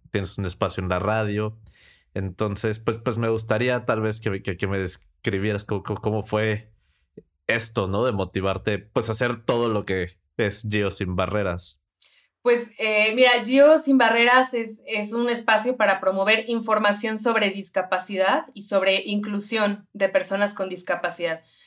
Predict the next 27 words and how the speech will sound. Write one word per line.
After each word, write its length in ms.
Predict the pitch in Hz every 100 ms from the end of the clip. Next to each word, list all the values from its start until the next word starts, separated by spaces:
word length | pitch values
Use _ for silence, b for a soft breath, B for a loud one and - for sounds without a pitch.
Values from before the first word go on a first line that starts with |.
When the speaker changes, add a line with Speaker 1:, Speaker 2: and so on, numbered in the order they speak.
| b b _
Speaker 2:
Y 120 | 220
nace 600 | 233 254 285 285 262 285 277
porque 600 | 220 220 214 214 - _ -
justo 360 | 269 262 302
cuando 300 | 294 226 202
yo 180 | 196 226
adquirí 400 | 262 262 269 254
la 160 | 247 247
discapacidad, 640 | 254 233 190 - 190 190
Omar, 360 | 208 208 226 262
me 120 | 190
di 120 | 202
cuenta 380 | 214 214 214 233
que 140 | -
no 260 | 196 214 233
hay 180 | 262 294
información 880 | 277 226 196 180 - 214 214 359 - _ _ _ _ -
adecuada 840 | 196 202 202 220 214 214 277 311
sobre 640 | - - 202 190 196 190
cómo 240 | 208 240 254
vivir 320 | 220 208 208
la 140 | 220
discapacidad, 1000 | 220 202 - 175 170 - 170 160 180 302 - _ _
sobre 400 | - 196 190 190
programas 580 | 190 196 190 208 233 233
de 80 | 190
apoyo, 680 | 180 196 196 208 254 277